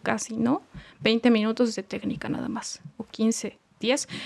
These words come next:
en cada sección. Es que yo lo hago como por secciones, como por periodos.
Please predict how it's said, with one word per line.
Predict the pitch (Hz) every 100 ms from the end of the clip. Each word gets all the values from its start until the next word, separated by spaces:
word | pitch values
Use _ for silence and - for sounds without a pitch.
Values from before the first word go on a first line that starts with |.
| - - _ _ -
en | 240
cada | 247 254 247
sección. | 240 226 - 226 240 185 -
Es | 247 -
que | 294 254 220
yo | 269
lo | 285
hago | 311 370
como | 359 302
por | 202
secciones, | - 208 - 262 220 202 -
como | - 214 208
por | 202 202
periodos. | - 196 214 226 202 214 - -